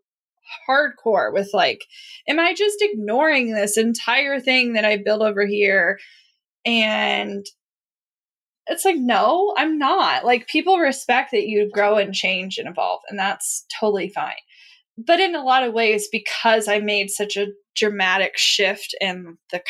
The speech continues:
kind of content I'm sharing and the thing, the products I am selling, there is a lot of areas in which it is,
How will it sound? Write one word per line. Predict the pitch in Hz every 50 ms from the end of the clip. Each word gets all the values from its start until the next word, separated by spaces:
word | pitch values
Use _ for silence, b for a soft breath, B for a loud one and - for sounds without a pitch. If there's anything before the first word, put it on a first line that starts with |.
| -
kind | 151 156 156 165
of | 190 -
content | - 320 339 359 330 - - 254 233 214
I'm | 196 190 185 196
sharing | 190 - - 208 196 185 185 180 180 180 170 101 101 -
and | 82 151 180 180
the | 175 175 185
thing, | 185 208 202 202 196 190 - _ -
the | 196 208
products | 208 - - 214 202 214 240 240 240 -
I | - 277
am | 285 262 285 330 359 370 359 339
selling, | 339 - 269 226 220 214 208 202 185 185 170 165 123 110 110 B B B B B B B B B
there | 226 254 269 285
is | 311 320 285 262
a | 247
lot | 226 214 214 214
of | 196 196 202
areas | - 196 190 190 196 190 180 196 -
in | 170 185
which | 180 180 165 - -
it | 175 185 180
is, | 185 190 202 202 202 - - - -